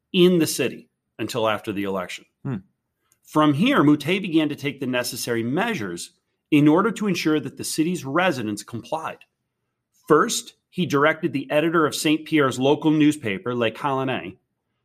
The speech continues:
Speaker 1: to quell the increasing rumors of a possible eruption. Next, he orders that roadblocks be set up to prevent people from leaving the city altogether and making travel to the outskirts of town that much more difficult.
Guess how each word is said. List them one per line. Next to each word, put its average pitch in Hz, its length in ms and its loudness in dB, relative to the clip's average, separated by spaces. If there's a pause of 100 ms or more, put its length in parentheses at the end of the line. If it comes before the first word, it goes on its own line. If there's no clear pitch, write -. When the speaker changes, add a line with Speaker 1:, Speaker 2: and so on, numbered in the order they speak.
(200)
Speaker 1:
to 147 160 0
quell 247 380 0
the 175 160 4
increasing 123 540 -2
rumors 110 360 2
of 107 100 0
a 107 60 -2
possible 98 420 -2
eruption. 170 420 -2 (1080)
Next, 143 480 -4 (360)
he 160 120 2
orders 156 300 6
that 135 140 0
roadblocks 143 640 2
be 107 100 -6
set 113 240 -4
up 110 140 -4
to 110 60 -20
prevent 131 360 -4
people 185 260 -6
from 123 320 -6
leaving 214 360 0
the 185 80 0
city 143 300 0
altogether 151 680 0 (300)
and 135 160 2
making 139 340 0
travel 180 400 0
to 151 100 -4
the 127 140 -2
outskirts 151 460 -2
of 110 100 -12
town 127 440 -4 (240)
that 131 200 0
much 135 220 -6
more 117 140 0
difficult. 101 500 -6